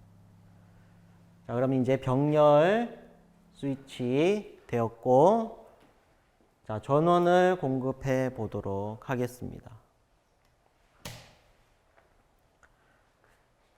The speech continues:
자, 그러면 푸시 버튼 일 번 눌러보도록 하겠습니다. 램프 불이 들어옵니다.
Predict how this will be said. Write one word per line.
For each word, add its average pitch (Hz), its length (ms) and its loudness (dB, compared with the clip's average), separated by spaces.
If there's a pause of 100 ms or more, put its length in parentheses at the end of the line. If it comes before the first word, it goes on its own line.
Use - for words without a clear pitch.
자, 104 300 -8
그러면 139 240 -2
푸시 196 180 -4
버튼 196 800 4
일 139 240 -2
번 147 500 0
눌러보도록 107 720 -6
하겠습니다. 110 600 -8 (2750)
램프 123 840 0
불이 120 220 -4
들어옵니다. 95 500 -8